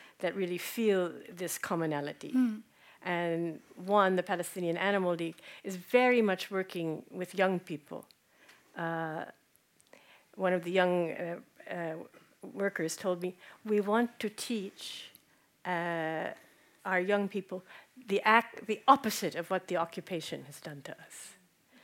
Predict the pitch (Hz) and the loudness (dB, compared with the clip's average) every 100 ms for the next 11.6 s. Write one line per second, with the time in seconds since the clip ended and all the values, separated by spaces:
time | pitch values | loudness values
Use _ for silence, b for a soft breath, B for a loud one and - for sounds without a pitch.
0 | b b - 214 196 - - - 214 220 | b b 2 2 2 -2 -14 0 2 4
1 | 247 214 220 214 214 196 156 165 185 180 | 4 2 4 6 6 4 2 2 4 4
2 | 143 - - B B 269 226 170 156 147 | 2 -4 -14 B B -6 -4 -4 -4 -4
3 | - - - - - _ _ - - _ | -6 -8 -10 -14 -20 _ _ -20 -20 _
4 | _ _ b b b - 190 165 160 156 | _ _ b b b -10 -8 -6 -4 -6
5 | - 170 - 170 151 - 196 - 170 165 | -4 -4 -2 0 0 0 -8 -14 -14 -12
6 | 160 - 247 - _ _ _ _ 185 151 | -14 -16 -20 -20 _ _ _ _ -18 -12
7 | 147 - - _ _ _ _ _ _ - | -12 -12 -16 _ _ _ _ _ _ -20
8 | 160 156 156 147 - - - _ _ _ | -16 -14 -14 -14 -14 -14 -16 _ _ _
9 | _ _ _ - _ b b b b b | _ _ _ -20 _ b b b b b
10 | b b - - - _ _ - - 214 | b b -18 -18 -20 _ _ -20 -16 -8
11 | 220 - 220 220 - 208 | -8 -6 -8 -10 -10 -12